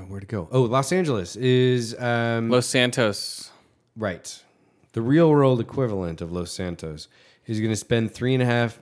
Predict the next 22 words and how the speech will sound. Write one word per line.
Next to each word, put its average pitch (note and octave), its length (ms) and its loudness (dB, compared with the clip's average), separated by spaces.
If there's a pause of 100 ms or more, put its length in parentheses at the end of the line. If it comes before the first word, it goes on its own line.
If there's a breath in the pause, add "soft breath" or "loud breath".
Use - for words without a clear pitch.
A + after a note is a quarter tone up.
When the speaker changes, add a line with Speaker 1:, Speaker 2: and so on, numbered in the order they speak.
(120)
Speaker 1:
or G#2 220 0
is G#2+ 240 -4
gonna A#2+ 160 -2
spend C3+ 280 -2
money B2+ 260 2
to A2+ 140 -4
give G#2 180 0
all A2 360 2
three A#2+ 320 -6
and A#2 80 -2
a A2+ 40 0
half G#2+ 180 -2
million G#2+ 420 -2
of G#2 100 -4
its G2 160 -4
residents G2+ 540 -2
and F#2 180 -4
businesses F#2+ 640 -4 (100)
Speaker 2:
Yeah. G2 220 -4 (140)
Speaker 1:
free A#2+ 500 -2
broadband F#2+ 640 0
internet. F2 400 -8